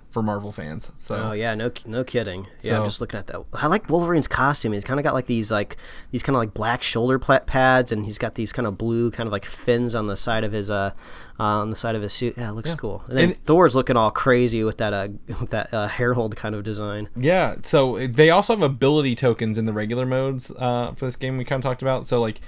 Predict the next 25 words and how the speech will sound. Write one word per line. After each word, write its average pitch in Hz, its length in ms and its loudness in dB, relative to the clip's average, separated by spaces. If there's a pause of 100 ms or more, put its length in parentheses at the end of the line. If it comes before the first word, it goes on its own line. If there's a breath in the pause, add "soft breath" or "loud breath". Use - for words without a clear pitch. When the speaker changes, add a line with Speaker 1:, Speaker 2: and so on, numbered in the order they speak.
(440 soft breath)
Speaker 1:
uh, 123 200 2 (120)
if 123 140 -2
you 135 80 0
beat 123 240 0
Doctor 131 320 4
Doom, 131 400 2
he's 120 340 0
also 120 300 4
an 117 80 0
N 113 140 0
P 117 140 -4
C - 140 -4
in 117 60 0
the 110 60 -2
game. 110 160 -2
If 110 80 -2
you 113 40 0
beat 117 100 2
him, 117 100 0
you 107 40 0
get 113 140 0
his 113 140 -4
gloves 113 420 2
to - 100 -14
do 107 220 -2